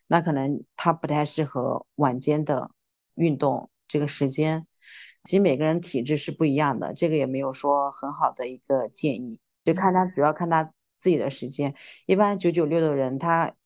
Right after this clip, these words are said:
Speaker 1: 肯定周末可以挤出时间来，另外一个中午午休的时间也可以挤出来，另外一个下班，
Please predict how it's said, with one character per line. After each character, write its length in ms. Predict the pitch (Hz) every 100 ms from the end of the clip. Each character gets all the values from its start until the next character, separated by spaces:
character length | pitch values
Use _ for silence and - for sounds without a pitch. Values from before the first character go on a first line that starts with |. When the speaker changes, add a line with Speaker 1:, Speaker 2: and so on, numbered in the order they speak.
| _
Speaker 1:
肯 180 | - 151
定 160 | 165
周 140 | 170 180
末 160 | 180
可 140 | 165 156
以 80 | 151
挤 160 | 135
出 140 | 139 135
时 120 | 127
间 240 | 131 123
来， 160 | 110 - _ _ _ - _
另 140 | 170 170
外 200 | 170 143
一 40 |
个 120 | 151
中 260 | 147 185 170
午 100 | 139
午 40 | 131
休 140 | 165
的 80 | 170
时 120 | 160
间 200 | 139 147
也 100 | 143
可 120 | 127 151
以 80 |
挤 140 | 143 143
出 200 | - 131
来， 200 | 120 - _
另 160 | 147 156
外 160 | 156
一 40 | 139
个 80 | 147
下 180 | 135
班， 320 | 143 147 151